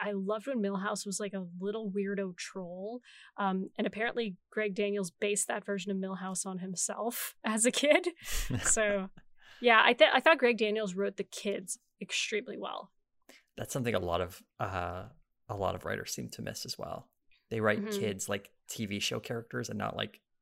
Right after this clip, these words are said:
Speaker 2: actual kids. And that was kind
Speaker 1: Mm-hmm.
Speaker 2: of the nice thing about The Simpsons. They did sort of feel like kids. And whenever they weren't like kids, it was very deliberate and honest. And it would be
Speaker 1: Yes.
Speaker 2: like, "Oh, wow, they are," it's like, "She certainly tamed that horse."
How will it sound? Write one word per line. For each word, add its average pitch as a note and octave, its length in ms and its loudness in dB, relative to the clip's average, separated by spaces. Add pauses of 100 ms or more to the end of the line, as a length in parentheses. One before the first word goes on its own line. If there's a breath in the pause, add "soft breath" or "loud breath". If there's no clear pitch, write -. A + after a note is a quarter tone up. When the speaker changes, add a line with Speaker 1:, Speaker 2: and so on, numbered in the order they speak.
(120)
Speaker 2:
actual D3+ 440 -6
kids. E3 520 -6 (460)
And A#2 100 -2
that G#2+ 80 2
was A2+ 140 -4
kind A#2 180 0
Speaker 1:
Mm-hmm. A2+ 40 2
Speaker 2:
of A2 80 -2
the G#2 60 2
nice G2 220 0
thing B2 100 -4
about G#2 140 -4
The A2+ 80 -8
Simpsons. B2 460 -6
They A2 100 -2
did A2 440 -2 (120)
sort C3+ 240 -2
of C3 80 -4
feel C#3 160 -4
like C3+ 160 -4
kids. C#3 480 -6
And B2+ 100 2
whenever B2 280 4
they B2 100 2
weren't G#2+ 260 0
like A#2 140 -4
kids, B2 320 -2
it - 100 -6
was A#2 140 -2
very G#2+ 300 4
deliberate G2 680 -4 (140)
and G#2+ 160 0
honest. F#2+ 380 -2
And G#2+ 100 2
it - 20 4
would G#2+ 120 0
be A2+ 80 0
Speaker 1:
Yes. G2+ 40 2
Speaker 2:
like, G2 240 0
"Oh, B2+ 200 4
wow, G2 380 0
they G#2 120 0
are," F#2+ 240 -2 (520 soft breath)
it's - 120 -4
like, - 360 -2 (540 soft breath)
"She - 180 0
certainly C#3+ 380 4
tamed C3 260 0
that D3 140 2
horse." D3 440 2